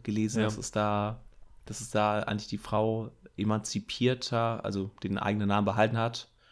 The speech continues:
Speaker 1: obwohl sie dann in die andere Familie in, aufgenommen wurde.
Speaker 2: Mhm.
Speaker 1: Aber da ist dann eher Viertel-Halbwissen, ne?
Speaker 2: <laughs> Ja.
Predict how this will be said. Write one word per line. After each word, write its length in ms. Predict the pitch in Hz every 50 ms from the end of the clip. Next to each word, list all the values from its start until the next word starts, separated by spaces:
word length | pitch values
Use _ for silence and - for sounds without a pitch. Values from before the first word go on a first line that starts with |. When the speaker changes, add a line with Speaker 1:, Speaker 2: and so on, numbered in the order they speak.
| - _ _ -
Speaker 1:
obwohl 240 | - - 107 104 104
sie 100 | 107 107
dann 180 | 101 104 101 104
in 100 | 104 98
die 220 | 101 98 98 98
andere 200 | - - 101 98
Familie 300 | - 107 101 101 98 98
in, 140 | 101 98 107 - - _ _ _ _ _ _ _
aufgenommen 640 | 107 - - 104 107 - - - 101 95 95 95
wurde. 360 | 98 95 98 95 110 120 123 - - _ _ _ _ - - - -
Speaker 2:
Mhm. 300 | 117 107 104 104 104 113
Speaker 1:
Aber 180 | 120 98 101 101
da 440 | 98 107 104 107 107 101 104 117 - - 101 101 101 - - - -
ist 140 | 98 -
dann 120 | - 95 -
eher 180 | - 101 98
Viertel-Halbwissen, 800 | 98 - 104 98 - 110 98 - 92 95 101 - 101 101 - 98
ne? 160 | 98 98 110 120 - - _ _ -
Speaker 2:
<laughs> 140 | 113 - - 139 113 - - 120 - - 123 110 -
Ja. 140 | - 120 -